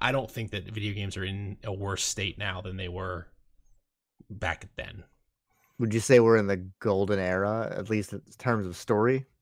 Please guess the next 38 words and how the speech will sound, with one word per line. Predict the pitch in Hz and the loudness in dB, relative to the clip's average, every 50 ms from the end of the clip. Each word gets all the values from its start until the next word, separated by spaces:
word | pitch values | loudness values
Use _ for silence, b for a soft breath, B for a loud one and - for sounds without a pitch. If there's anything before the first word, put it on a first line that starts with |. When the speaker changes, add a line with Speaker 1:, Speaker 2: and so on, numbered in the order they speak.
| _ _ _ _ _ _ _ _ - | _ _ _ _ _ _ _ _ -10
Speaker 2:
in | - 135 | -6 -2
Speaker 1:
And | 127 123 | 0 2
s-, | 143 | 2
Speaker 2:
video | 143 147 147 | 4 4 2
games? | 143 147 151 165 170 156 | 2 0 -2 -4 -2 0
Speaker 1:
I | 202 175 120 | 2 2 2
mean, | 120 120 120 123 123 - - | 2 0 -4 -4 -8 -10 -12
they're | - 131 123 127 156 175 | -14 -14 -8 0 2 2
just, | 147 139 120 104 - | 2 2 0 -2 0
people | - 180 180 175 | 0 2 4 4
are | 131 | 2
gi-, | 113 104 127 | 2 2 -4
we're | - 135 143 | -4 -2 0
giving | 131 147 170 170 143 123 | 4 4 4 6 4 2
the | 120 117 107 107 104 101 98 92 90 - - - | 2 0 0 0 0 -2 -4 -6 -8 -12 -20 -20
creators | - - - 117 113 120 117 117 110 92 - - - 104 | -12 -8 -4 -4 -2 -2 -2 -2 -2 -2 -4 -6 -10 -10
the | 113 113 117 | -6 -4 -4
ability | 107 87 - - 117 113 117 120 107 107 95 | -4 -4 -2 -2 -2 0 0 0 0 -2 -2
to | - 92 | -4 -6
tell | 82 - - 98 92 | -10 -8 -6 -4 -4
stories | - - - 107 98 95 95 90 - | -4 -4 -4 -4 -4 -4 -4 -4 -6
in | 98 92 92 | -6 -6 -4
games | 90 98 95 95 92 90 90 85 - - | -4 -4 -4 -4 -4 -6 -6 -8 -8 -6
without | 101 101 - 110 104 104 101 | -8 -4 0 2 2 2 2
it | 98 - | -2 -6
coming | - - - 110 107 101 | -8 -8 -6 -6 -4 -4
off | 104 101 101 101 - - | -4 -2 -2 -4 -4 -4
as, | 104 95 92 90 87 87 80 - - - - _ _ _ _ _ _ _ _ _ _ _ - | -4 -2 -2 -2 -2 -4 -4 -6 -8 -8 -10 _ _ _ _ _ _ _ _ _ _ _ -12
you | - 98 95 | -10 -8 -6
know, | 90 90 87 85 82 82 - - - - - | -6 -6 -6 -8 -8 -10 -12 -16 -20 -20 -12
stupid. | - - - - - 107 95 - 92 90 85 85 80 - - - | -8 -6 -6 -6 -4 -6 -6 -6 -6 -6 -6 -6 -10 -12 -12 -8
Like | 92 98 101 92 - | -6 -6 -6 -6 -8
the, | - - 104 101 101 98 98 98 98 92 90 - - - - - - - | -6 -4 -2 0 0 0 0 0 -2 -4 -8 -12 -18 -20 -20 -20 -18 -12
like | 101 104 95 | -12 -10 -10
the | - 107 104 98 90 - | -8 -8 -8 -8 -8 -4
David | - 113 117 117 117 117 107 104 107 104 | -2 0 0 0 0 -4 -4 -6 -8 -10
Cagey | - - 107 104 110 107 95 98 101 | -10 -8 -6 -4 -4 -4 -4 -6 -8
games | 90 98 98 92 92 92 92 90 82 87 82 - - - - | -6 -4 -4 -4 -4 -4 -4 -6 -6 -6 -6 -6 -8 -8 -10